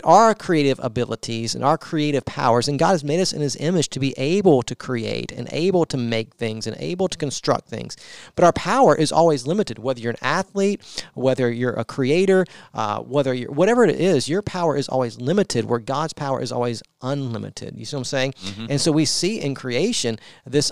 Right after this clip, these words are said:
Speaker 1: unlimited power of God.
Speaker 2: Mm-hmm.
Speaker 1: But not only in creation. Go, go ahead, Pops. You were gonna say something.
Speaker 2: Oh, I'm just, I'm just, uh, fascinated by what science used to be. Was science used to be discovering what God had created,
Speaker 1: Yeah.
Speaker 2: you know, and how God created it and how we can use that to best.
Speaker 1: Yeah.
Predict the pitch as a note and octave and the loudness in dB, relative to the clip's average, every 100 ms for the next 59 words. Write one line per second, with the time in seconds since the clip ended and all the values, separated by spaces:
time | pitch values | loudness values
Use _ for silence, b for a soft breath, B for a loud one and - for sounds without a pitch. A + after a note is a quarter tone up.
0 | - D3 C3+ C3 D#3 D#3 D3 - - - | 0 -2 0 2 4 4 2 -4 -8 -6
1 | D#3+ E3+ D3 A#2 A2 _ _ - A2 A2+ | 2 4 4 2 -2 _ _ -16 -8 -6
2 | - - - F#2 G2+ F#2 _ _ _ _ | -4 -6 -10 -12 -14 -14 _ _ _ _
3 | C#3 D3+ G3+ G#3+ B2 B2+ D#3+ C4 A2 A#2 | -2 2 2 2 -2 -2 -2 -4 -8 -8
4 | A#2+ D#3 C#3 C#3+ A#2 A2+ - B2 A2+ A#2+ | -6 -6 -2 -4 -2 -4 -6 -10 -8 -6
5 | A#2 A#2 A#2 _ - D#3+ D#2 E2+ F#2 D#2+ | -6 -8 -14 _ 0 2 4 0 -4 -8
6 | - - - G2 F#2 - - - G2 - | -8 -8 -10 -10 -6 -8 -8 -10 -6 0
7 | G2+ F#2+ G2+ F#2 E2+ F2 E2+ E2+ - _ | 2 0 -4 -6 -6 -4 -2 -4 -10 _
8 | _ _ _ _ _ G#2 G#2 - - A#2+ | _ _ _ _ _ -4 -2 0 2 2
9 | G#2+ F#2 - G#2+ C3 C#3+ - F2 F2+ F2 | 2 -2 -4 2 4 4 0 -2 -2 -2
10 | F2 E2 - A#2+ A#2+ - G#2+ - F#2+ E2 | -2 0 2 2 0 -2 -8 -8 -10 -6
11 | E2 - B2 A2+ G#2 F#2+ F2 F#2+ F#2+ E2 | -4 0 2 4 2 -4 -6 -2 -2 -2
12 | - F#2+ F#2+ F2 D#2+ - A#2 A2 - G2+ | -6 -2 -2 -2 -6 -14 -18 -18 -14 -10
13 | F#2 E2+ E2 G#2+ G2+ G2 G2 F2 G2 F2 | -8 -8 -6 -2 0 2 0 0 -4 -4
14 | E2+ - F#2+ G2+ F#2 F2+ F2+ E2+ E2+ D#2 | -8 -10 -4 -2 -4 -8 -10 -8 -6 -8
15 | - D#2+ E2 - A#2+ B1 | -8 -8 -6 -8 -6 -6